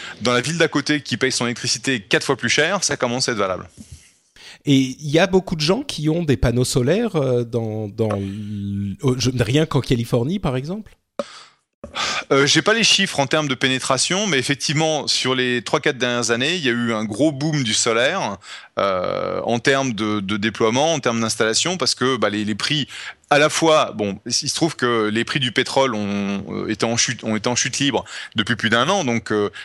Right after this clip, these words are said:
Speaker 1: euh, les incentives sont, sont moins, moins élevés, mais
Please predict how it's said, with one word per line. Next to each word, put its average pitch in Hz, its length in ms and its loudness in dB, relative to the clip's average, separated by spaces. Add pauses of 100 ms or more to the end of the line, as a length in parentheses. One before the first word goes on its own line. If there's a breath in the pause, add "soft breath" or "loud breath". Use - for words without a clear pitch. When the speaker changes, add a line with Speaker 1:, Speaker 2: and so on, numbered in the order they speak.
(200 loud breath)
Speaker 1:
euh, 101 500 0
les 120 240 0
incentives 127 460 0
sont, 101 400 0
sont 104 280 -2
moins, 101 540 0
moins 101 340 0
élevés, 110 420 0 (300 loud breath)
mais 117 340 2